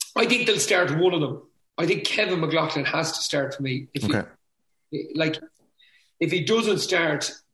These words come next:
Speaker 1: yes, he's been brilliant. I was at the Westmeath game. He was brilliant when he came on against Westmeath. He was excellent, excellent the last day when he came on. But for me, he just gives us something different. If you want to take the attention off Ryan Donoghue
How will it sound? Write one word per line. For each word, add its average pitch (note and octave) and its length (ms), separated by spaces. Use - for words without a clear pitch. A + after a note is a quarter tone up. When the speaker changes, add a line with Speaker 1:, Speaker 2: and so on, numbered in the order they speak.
Speaker 1:
yes, G3+ 300
he's F3 160
been E3+ 180
brilliant. E3+ 320
I D#3+ 120
was D3+ 120
at F3+ 140
the F3+ 40
Westmeath E3 380
game. D#3 160
He D3 60
was C3+ 80
brilliant E3 340
when D#3 80
he C#3+ 60
came D#3 140
on D3+ 120
against C#3+ 260
Westmeath. D3+ 420
He C#3 80
was B2+ 120
excellent, D#3 440
excellent D#3 380
the D3 60
last D3+ 280
day D3 60
when C#3+ 100
he C#3+ 60
came D3 180
on. C#3+ 280
But D#3+ 180
for E3+ 100
me, F#3 220
he D#3+ 160
just - 340
gives D#3 240
us D#3+ 240
something D3+ 320
different. C#3+ 340
If C3+ 60
you D#3 80
want F3 280
to D3+ 80
take F3 280
the - 260
attention D#3 480
off D3 160
Ryan D3+ 280
Donoghue C#3+ 420